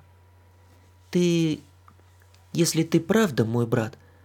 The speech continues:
может, отец, когда вернется, возьмет тебя с собой на прогулки верхом и на соколиную охоту. Я бы хотела быть мальчиком и поехать с вами".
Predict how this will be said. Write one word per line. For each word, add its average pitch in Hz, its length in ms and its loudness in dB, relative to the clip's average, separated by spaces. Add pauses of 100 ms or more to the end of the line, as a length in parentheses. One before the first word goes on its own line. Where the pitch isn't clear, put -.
(240)
может, 151 480 0
отец, 147 320 0
когда 151 240 2
вернется, 151 500 2
возьмет 127 400 0
тебя 135 240 0
с - 80 -2
собой 180 300 2
на 147 100 0
прогулки 139 520 -2
верхом 131 640 -2 (340)
и 113 60 -2
на 123 80 2
соколиную 165 600 0
охоту. 127 520 -2 (640)
Я 151 120 0
бы 143 80 2
хотела 147 380 2
быть 143 220 0
мальчиком 147 520 0
и 143 40 4
поехать 143 420 0
с - 100 2
вами". 123 440 -2